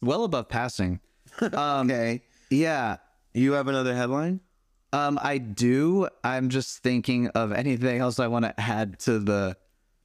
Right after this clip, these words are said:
Speaker 2: I mean, obviously, you're pro stripper unionization.
Speaker 1: Right, right. Um, oh, yeah. <laughs>
Speaker 2: Like, they need benefits.
Speaker 1: Right. Uh, I, oh, yeah, you said, you said you're against collective bargaining right now 'cause you, like, as in, like, to pay dues.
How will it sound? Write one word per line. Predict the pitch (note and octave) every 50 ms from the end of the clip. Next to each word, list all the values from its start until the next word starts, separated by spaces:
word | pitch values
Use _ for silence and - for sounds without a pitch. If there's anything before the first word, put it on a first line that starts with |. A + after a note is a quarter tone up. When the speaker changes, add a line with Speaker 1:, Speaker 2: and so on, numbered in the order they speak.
| _ _ _ -
Speaker 2:
I | A2
mean, | B2+ C#3 C#3
obviously, | C3+ C3+ C3+ C3 - - C3+
you're | B2+ A#2 A#2+ B2 A#2+
pro | - - C3+ A#2+ G#2+ G2
stripper | F2 - - - - G2+ F2+ - G2 F#2+
unionization. | F#2+ F#2+ F#2+ F#2 F#2 F2+ F2 F2 E2 E2+ E2+ E2+ F2 - - G2+ A2 A2+ - - - - - - -
Speaker 1:
Right, | D3 D3+ E3 F#3 F#3+ E3+ C#3 B2 -
right. | B2 C#3 C#3 B2+ A#2 A2 - -
Um, | B2+ C3+ C3 B2+ B2 B2 A#2+ A2+ - _ _ _ _ _ _ _ _ _ _ _ _ _ - _ -
oh, | F3 F3+ F3 E3
yeah. | D#3 D3+ D#3 E3 - C#3+ D3 B2+ C3+
<laughs> | -
Speaker 2:
Like, | C3 C#3+ D#3 -
they | G#3 A3
need | B3+ C#4 B3+ D#3+ B2
benefits. | A2 C3 F3+ A3+ - - C#3 A2 F2+ F2 F2 - - - - - _ _ _ _ _ _ _ _ _ -
Speaker 1:
Right. | - A2 G#2+ G2+ G2 G2 - _ _ _ _ _ _ _ _ _ _ -
Uh, | D#3 D#3+ D#3+
I, | D3 D3 E3 E3+ D3+
oh, | D#3 D#3+
yeah, | D#3+ D#3 C#3+
you | C3 C3+ C#3+ C#3+
said, | - - E3+ C#3
you | D3 C#3+
said | - E3+ D3
you're | C#3 C#3 C3
against | A2+ C3+ C3+ A#2+ -
collective | - C3 A#2+ - B2+
bargaining | A#2+ B2 A#2+ A#2 A#2 A2+
right | A2+ G#2+
now | A2+ A#2 A2+
'cause | G#2+ - A#2 G#2+
you, | A#2 A2+
like, | B2 C3 C3 -
as | - C#3 C#3 A2
in, | C#3 C3
like, | C3 B2+ -
to | - A2+
pay | - - B2+ A#2 A2
dues. | G2 F2 G2 A2 G#2 G2 E2+ - - G#2 - -